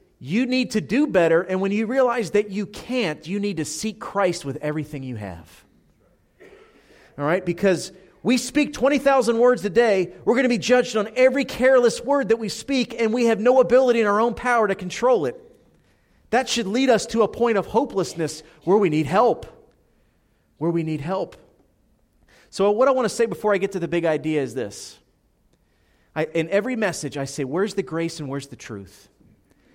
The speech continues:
I'm gonna pour out truth as thick and as heavy as I can pour it out because I want you to feel it.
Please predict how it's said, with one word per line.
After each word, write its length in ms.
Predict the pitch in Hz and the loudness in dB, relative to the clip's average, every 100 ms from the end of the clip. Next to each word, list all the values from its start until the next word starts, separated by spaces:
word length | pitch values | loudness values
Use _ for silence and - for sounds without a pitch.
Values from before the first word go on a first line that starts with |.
| _ _ _ | _ _ _
I'm 180 | 156 226 | -4 -2
gonna 160 | 247 170 | -2 -4
pour 380 | - - 208 180 | -6 0 2 4
out 240 | 160 - | 2 -2
truth 580 | - 170 117 - - - _ _ _ _ _ - | -8 -6 -6 -8 -18 -20 _ _ _ _ _ -4
as 320 | 139 120 - | -4 -4 -8
thick 480 | - - 220 220 - | -12 -4 -2 -2 -4
and 100 | 151 | -8
as 160 | 127 - | -6 -8
heavy 400 | - 190 185 151 | -4 -2 0 -2
as 140 | 127 | -2
I 80 | 147 | -4
can 180 | 131 113 | -6 -12
pour 320 | - 196 165 | -4 -2 0
it 60 | |
out 160 | 151 160 | 0 -2
because 240 | 156 143 | -4 -6
I 80 | 143 | -4
want 340 | 139 165 202 196 | -2 -4 -4 -6
you 60 | |
to 100 | 139 | -10
feel 520 | - - - 160 113 | -12 -16 -8 -6 -6
it. 260 | 92 - - | -8 -14 -20